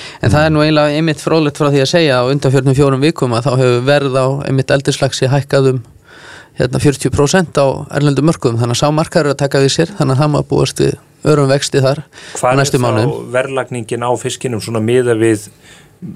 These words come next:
Speaker 2: bara áramót? Er þetta á svipuðum slóðum og fyrir veiruna þá?
Speaker 1: Já, við erum eiginlega komin á, á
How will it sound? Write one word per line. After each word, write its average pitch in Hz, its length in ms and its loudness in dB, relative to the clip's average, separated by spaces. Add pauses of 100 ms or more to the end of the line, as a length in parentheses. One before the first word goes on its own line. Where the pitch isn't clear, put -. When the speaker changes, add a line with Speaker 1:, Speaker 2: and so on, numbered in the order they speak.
(160)
Speaker 2:
bara 107 240 0
áramót? 110 500 0
Er 110 160 0
þetta 110 140 0
á 107 80 2
svipuðum 127 480 0
slóðum 139 480 0
og 123 80 -2
fyrir 151 400 0
veiruna 165 340 2
þá? 101 160 -10 (600)
Speaker 1:
Já, 185 300 2
við 151 240 2
erum 170 80 2
eiginlega 160 240 4
komin 185 320 2
á, 175 160 2
á 165 300 0